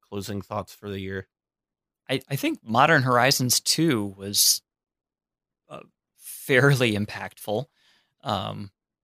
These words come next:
Speaker 2: as, as far as, you know, adding new tools that had widespread reach throughout the metagame. Um, I, I personally would love it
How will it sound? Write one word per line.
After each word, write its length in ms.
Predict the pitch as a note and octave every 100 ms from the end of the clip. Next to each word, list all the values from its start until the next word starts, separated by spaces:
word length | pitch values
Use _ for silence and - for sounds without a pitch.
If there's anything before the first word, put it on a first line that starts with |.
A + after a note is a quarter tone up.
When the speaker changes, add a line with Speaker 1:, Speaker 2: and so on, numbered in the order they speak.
| _
Speaker 2:
as, 140 | - -
as 220 | C3+ A2
far 220 | A2 G2+
as, 420 | G2+ G2+ G2 - - _ _
you 80 | B2+
know, 100 | G2+
adding 500 | A2+ A2+ A2 G#2 G#2 - B2
new 160 | A#2
tools 580 | A2 - A2 G2+ G#2 - A#2+
that 140 | - _ _ _
had 180 | _ A2
widespread 720 | G2 G2+ G#2+ - - G#2 G2+ - _ _
reach 400 | A2+ A#2 - -
throughout 300 | - A#2 G#2+
the 60 | -
metagame. 460 | G#2 A2+ C3 C#3 D#3 _ _ _ _ _ C3+
Um, 500 | G#2+ G2 G2+ G2 F#2+ _ _ _ _ _ _ _ _ _ _ _ _ _ _ _ _ _ -
I, 220 | C#3 - _ _ _ -
I 220 | A2 D#3+
personally 680 | D#3+ - C#3+ - F#3 F#3+ G3+
would 200 | C3+ G#2
love 220 | G#2+ A2+
it 160 | D3